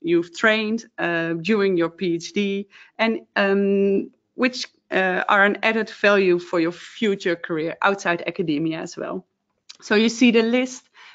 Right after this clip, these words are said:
um, on your screen. Um, you practice some analytical skills, critical thinking,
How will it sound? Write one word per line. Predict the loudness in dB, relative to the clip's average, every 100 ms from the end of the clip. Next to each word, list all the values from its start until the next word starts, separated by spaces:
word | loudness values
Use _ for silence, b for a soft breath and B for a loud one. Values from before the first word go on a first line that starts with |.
| B
um, | -2 0 2 0 0 -2 -4
on | -4
your | -4 -6
screen. | -12 -2 0 2 2 0 -2 B B
Um, | -4 -2 -2 -2 -2 -2 -2
you | -2
practice | -4 -4 -6 -6 -14
some | -10 -8 -4
analytical | 0 0 2 0 -2 -6 -8
skills, | -6 -2 0 0 -2 -8 -16 _ _ _
critical | -4 -4 -2 -2 -2
thinking, | 0 2 2 0 0 0